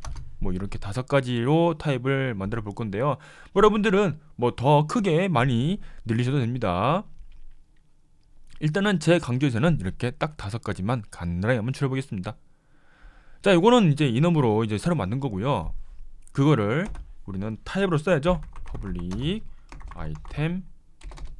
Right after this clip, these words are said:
타입해서 아이템 타입이라고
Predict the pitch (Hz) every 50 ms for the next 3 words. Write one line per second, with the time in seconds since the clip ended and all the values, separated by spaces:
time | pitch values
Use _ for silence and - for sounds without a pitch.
0 | - - - - - - - - - - - - - - - - - - - -
1 | - - - - - - - - - - - 147 135 127 - - 147 147 165 175
2 | 156 151 - - - - - - - - - - - - - - - - - -
3 | - - - - - - - - - - - - - - - - - - - -
4 | - - - - 98 92 - - - 113 107 107 104 101 - - - - - -
5 | - 110 110 107 104 104 95 92 87 110 127 143 151 160 165 175 175